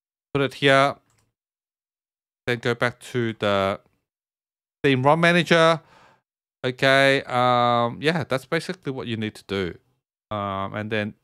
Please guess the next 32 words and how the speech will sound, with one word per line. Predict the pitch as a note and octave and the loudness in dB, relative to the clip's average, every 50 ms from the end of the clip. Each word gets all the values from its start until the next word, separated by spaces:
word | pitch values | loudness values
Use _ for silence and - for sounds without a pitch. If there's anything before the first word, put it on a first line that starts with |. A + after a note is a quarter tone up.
| _ _ | _ _
these | - B2+ C#3 C#3+ D#3 | -6 -4 -4 -4 -6
are | - A#2+ A#2+ | -4 -2 -2
all | A2+ A2 G#2+ G#2+ | 0 0 0 -2
fine. | G#2 - - - G#2 G#2+ G#2+ A2 A2 G#2+ G#2 | -6 -8 -4 -2 0 2 2 2 0 -2 -2
The | - A2 | -4 -8
executable | B2 - - B2+ - - - B2+ A#2+ A#2 - A#2+ A2+ A2+ A2+ A#2 - | -8 -8 -10 -14 -14 -6 -4 -4 -4 -4 -4 -4 -2 -2 -4 -8 -10
is | - A#2+ G#2+ - - _ _ - | -8 -8 -8 -8 -10 _ _ -6
in | - B2 A2+ A2 | -4 -2 -2 -2
the | A2 G#2+ | -4 -6
tools | - - - C#3 C3 C3 B2+ B2+ - | -6 -4 0 2 4 4 2 0 0
launchers, | B2+ A#2+ B2 B2+ A2 - - B2 A#2+ A2+ - - _ _ _ _ _ _ _ _ _ _ _ - | 0 2 2 2 0 -2 -2 -2 -2 -2 -6 -12 _ _ _ _ _ _ _ _ _ _ _ -2
chat | C3+ B2+ A#2 - | 0 0 0 0
P | - B2+ | -2 -4
S | A2 - | -4 -2
four | - A#2+ A2 | -2 -4 -2
dot | A#2+ A2 G2 | -2 -4 -4
S | A#2+ A2 - - | -4 -6 -2 0
H. | A2+ A2+ A#2 - - - - | 0 0 0 -2 -8 -10 -10
Okay, | A#2 A2+ - A2+ A#2+ B2+ | -8 -6 -2 -2 -2 -2
so | B2+ - C3+ B2+ | -2 -2 -2 -2
these | - - E3 F#3 F3 | 0 0 0 2 2
are | F#3 | 4
all | D#3+ D3+ C#3 | 4 4 2
fine. | - - D3 C#3 C#3 C#3+ C#3+ C#3 - - - - - _ _ _ _ - - | 4 2 4 4 4 2 0 -2 -4 -12 -20 -20 -20 _ _ _ _ 0 2
Save. | D#3+ E3+ G3 A3 B3+ B3 - - - _ _ _ _ _ _ _ _ _ _ _ _ _ _ _ - | 2 4 4 2 2 0 -4 -10 -20 _ _ _ _ _ _ _ _ _ _ _ _ _ _ _ 0
And | C#3+ D3 D3+ | 0 2 4
then | D#3 D3+ D#3 D#3 | 4 4 4 2
here, | C3+ - E3 E3 D#3+ | 2 2 2 2 2
click | - - D#3+ D#3 - - - | 2 0 -2 -2 -2 -2 0
add | D3 D3+ D3+ C3 A#2+ | 2 2 2 0 0
games. | - C#3+ C#3 E3 A3 C#4 C#4 - - - - - _ _ _ _ _ _ _ _ _ _ _ _ _ _ _ _ _ _ _ _ _ _ - | 2 4 6 6 4 2 -2 -6 -8 -12 -12 -16 _ _ _ _ _ _ _ _ _ _ _ _ _ _ _ _ _ _ _ _ _ _ 0
Pass. | D3 D#3+ F#3+ A#3 B3 A#3 - - - - - | 2 4 4 4 2 0 -4 -12 -12 -14 -16